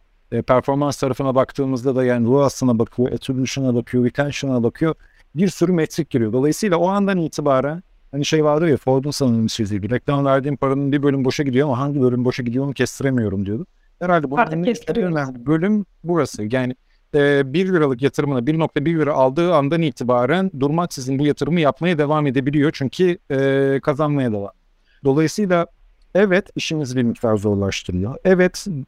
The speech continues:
Speaker 1: dijitalin çok fazla sorgulanmasına neden oluyor. Evet, hiçbir, e, mecranın almadığı kadar soru alıyoruz veya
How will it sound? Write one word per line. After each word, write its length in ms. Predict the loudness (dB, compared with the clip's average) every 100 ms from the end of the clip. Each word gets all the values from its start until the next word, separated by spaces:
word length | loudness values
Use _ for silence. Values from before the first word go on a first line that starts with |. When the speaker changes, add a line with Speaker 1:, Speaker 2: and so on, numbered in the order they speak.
| -4
Speaker 1:
dijitalin 420 | -4 0 0 0
çok 220 | -2 0
fazla 240 | 0 0
sorgulanmasına 800 | -2 0 2 2 0 -2 -4 -2
neden 180 | -2 -2
oluyor. 360 | -4 -2 -2 2
Evet, 360 | 2 2 -2 -8
hiçbir, 560 | -6 0 0 0 -10 -4
e, 220 | 0 0
mecranın 500 | 0 0 0 0 2
almadığı 460 | 0 0 0 0
kadar 280 | 0 0 -2
soru 280 | 0 0 2
alıyoruz 380 | 2 2 0 2
veya 300 | 2 4